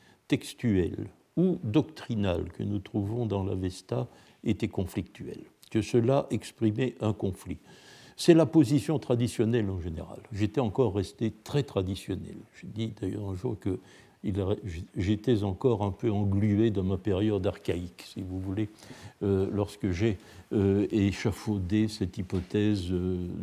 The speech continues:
du rassemblement de trois yasnas. Maintenant, euh, ceci dit, l'ancienneté, effectivement, de l'assemblage liturgique que représente le yasna est effectivement très ancien. Et il est même, euh, plus ancien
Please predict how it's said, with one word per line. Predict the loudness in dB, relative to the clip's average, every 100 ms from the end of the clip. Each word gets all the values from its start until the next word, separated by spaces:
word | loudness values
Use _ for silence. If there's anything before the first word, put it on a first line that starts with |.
| -6
du | -2
rassemblement | -2 -2 -2 -2 0 -2 -2
de | -6 -8
trois | -4 -2
yasnas. | -2 -4 -10 -14 _ -20 -20 -20 2
Maintenant, | 2 6 4 2 -8 -6 4
euh, | 6 6 2
ceci | 0 0 2 -2
dit, | -2 -4 -4
l'ancienneté, | 2 4 2 -2 2 4 4 0 2 2 2 -2
effectivement, | -6 -4 -6 -4 -8 -4 -4 2
de | 4
l'assemblage | 4 0 -2 0 2 0 -2 -8
liturgique | -6 -6 -6 -6 -10 -10
que | -10
représente | -8 -8 -6 -6 -4 -8 -6
le | -8
yasna | -8 -10 -8 -10 -12 -20 _
est | 0 2
effectivement | -2 -2 -6 -8 -6 -6 -6
très | -6 -10 -10
ancien. | -12 -14 -14 -16 _ -20 -20 -20 -2 6
Et | 6 8
il | 4 6
est | 4
même, | 4 4 2 -4 -2 4
euh, | 4 4 0 -6 _ -20 -20 _ _ _ _ _ -20 _ _ _ -2
plus | 2 2
ancien | 2 0 -2 -2